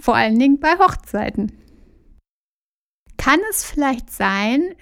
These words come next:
dass die Farbe oft für Hochzeiten gewählt wird, weil sie ebenso typisch für diesen Hochzeitstraum ist? Weil es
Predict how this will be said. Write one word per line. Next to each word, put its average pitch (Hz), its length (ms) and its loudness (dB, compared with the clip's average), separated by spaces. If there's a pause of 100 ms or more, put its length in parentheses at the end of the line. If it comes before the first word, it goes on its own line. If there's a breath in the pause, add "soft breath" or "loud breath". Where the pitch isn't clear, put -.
dass 254 240 -2
die 269 120 0
Farbe 311 680 0
oft 294 260 -2
für 269 160 0
Hochzeiten 285 600 -2
gewählt 233 600 0
wird, 330 340 -2 (680 soft breath)
weil 262 240 4
sie 254 160 -2
ebenso 285 480 4
typisch - 840 -2 (220)
für - 240 0
diesen 233 500 2
Hochzeitstraum 214 1160 -2
ist? - 300 -4 (1120)
Weil 262 180 4
es - 180 -2